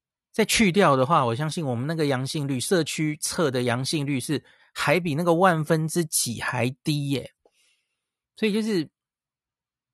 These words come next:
我记得昨天的记者会就有人问说，同样在控制疫情吼，那同样在一个端午连假，不，对不起，我在讲什么端午？中秋连假之后，为什么，诶，韩国就爆发了吼？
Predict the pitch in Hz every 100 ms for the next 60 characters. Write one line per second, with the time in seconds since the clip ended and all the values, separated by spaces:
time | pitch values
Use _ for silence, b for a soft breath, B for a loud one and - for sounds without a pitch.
0 | _ _ _ _ - 151 233 202 160 160
1 | 175 - 220 190 - 147 120 160 147 147
2 | 113 117 120 143 131 131 123 123 135 139
3 | _ b b b - 143 147 165 160 -
4 | 151 - 147 143 120 - 117 135 - _
5 | b b b 147 143 139 139 139 160 147
6 | 147 135 135 151 151 117 117 123 - 135
7 | 107 - - 131 202 151 - 110 151 131
8 | 110 113 104 123 123 117 - B B -
9 | 202 208 - 196 185 123 127 151 123 -
10 | 120 139 - _ b _ _ - 233 -
11 | 135 120 113 - - 196 - 151 143 143
12 | 151 151 127 127 117 110 113